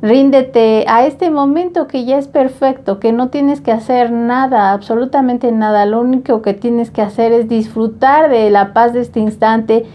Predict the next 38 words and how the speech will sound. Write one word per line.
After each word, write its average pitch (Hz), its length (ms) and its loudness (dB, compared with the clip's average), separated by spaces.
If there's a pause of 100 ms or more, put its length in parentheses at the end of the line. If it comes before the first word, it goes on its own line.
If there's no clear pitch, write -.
(380)
En 247 140 4
este 285 240 2
momento 269 480 2
no 269 280 2
hay 302 140 2
ningún 277 400 2
problema. 254 680 0
Aparentemente 247 800 0
a 233 80 2
lo 208 160 0
mejor 240 580 -2 (220)
te 226 160 2
pueda 269 300 2
decir 247 300 -4
la 247 140 -2
mente 233 400 -8
que 226 120 -12
tienes 233 300 -6
muchos 226 280 -8
problemas, 247 720 0
que 202 300 -2 (360)
no 254 220 2
tienes 226 320 -2
dinero, 233 680 0
que 202 240 0
n-, 214 340 -2
mañana 233 460 0
no 233 100 -4
vas 226 180 -4
a - 40 -14
tener 220 260 -6
que 220 140 -16
comer. 220 500 -2 (140)
Pero 226 180 2
mañana, 285 600 2 (240)
¿qué 285 280 0
es 330 220 2
mañana? 311 600 2